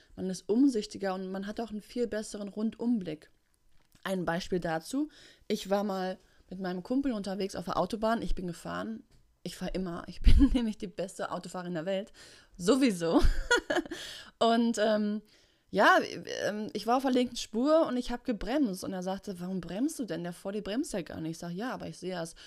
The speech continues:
drei Autos vor mir, einer bremst und die davor auch, also fange ich jetzt auch schon mal an zu bremsen,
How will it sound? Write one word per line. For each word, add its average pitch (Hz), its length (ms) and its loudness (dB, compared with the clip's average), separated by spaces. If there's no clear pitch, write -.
drei 180 260 -4
Autos 180 280 -4
vor 262 200 -2
mir, 285 180 2
einer 151 180 -2
bremst 175 440 -2
und 175 160 -6
die - 20 -4
davor 170 400 -6
auch, 220 220 -4
also 160 200 -8
fange 175 240 -8
ich 170 60 -4
jetzt 170 160 -8
auch 320 160 -2
schon 202 120 -8
mal 165 100 -4
an 160 80 -8
zu 165 100 -8
bremsen, 170 420 -6